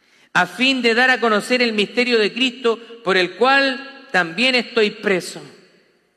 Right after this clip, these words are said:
¿Se da cuenta? El apóstol Pablo a los colosenses, "Oren para que el Señor nos abra puertas". Pero esas puertas, ¿para qué eran? ¿Para qué eran esas puertas?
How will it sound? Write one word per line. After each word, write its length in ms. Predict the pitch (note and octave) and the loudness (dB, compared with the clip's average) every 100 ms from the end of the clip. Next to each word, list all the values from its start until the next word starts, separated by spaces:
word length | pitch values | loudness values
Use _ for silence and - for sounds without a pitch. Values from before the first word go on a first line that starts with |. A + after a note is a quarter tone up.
| _ _ _ | _ _ _
¿Se 160 | - E3 | -4 0
da 140 | F#3+ | 2
cuenta? 380 | A#3+ B3+ B3+ C4+ - - - - _ _ - | 0 0 -2 -6 -10 -20 -20 -20 _ _ -2
El 120 | F#3 | 0
apóstol 400 | G3+ A#3+ B3 A#3 | 0 0 -2 0
Pablo 360 | C4+ C#4 B3+ G3+ | 2 2 2 2
a 120 | A3 | 2
los 120 | G#3+ | 2
colosenses, 680 | A3+ G#3 G3+ B3+ B3 A#3 - - - - | 0 0 2 0 0 -6 -8 -20 -20 0
"Oren 400 | A#3+ C#4 B3+ A#3 | 4 4 4 0
para 300 | A3+ A3 G3+ | 0 0 2
que 80 | G3 | 0
el 120 | F#3 | 0
Señor 460 | - F#3+ G#3 C4 B3 | -2 -2 0 0 0
nos 240 | G#3+ - | -2 0
abra 360 | A#3 B3 A#3 - | 0 2 0 0
puertas". 680 | A3 A#3+ A3+ - E3 - - - - - _ _ _ _ _ _ _ _ _ _ | 2 2 0 0 -2 -4 -14 -20 -20 -20 _ _ _ _ _ _ _ _ _ _
Pero 200 | G3+ A3 | 0 2
esas 320 | B3 B3 G#3 | 2 2 -2
puertas, 520 | - B3+ C4+ C4 A#3 | 0 2 2 2 -2
¿para 280 | - A3 G#3 | 2 0 2
qué 240 | A3 A3 A#3+ | 2 2 0
eran? 240 | F#3 C#3 - - - _ _ _ _ _ _ _ _ _ _ _ _ _ _ _ _ - | -2 -6 -14 -20 -20 _ _ _ _ _ _ _ _ _ _ _ _ _ _ _ _ -2
¿Para 220 | G3 G3+ | 0 2
qué 280 | C#4 C#4 A#3+ | 2 2 2
eran 200 | E3+ E3 | 0 -2
esas 200 | F3 D#3 | -6 -6
puertas? 500 | F3+ D3+ - - | -6 -6 -10 -20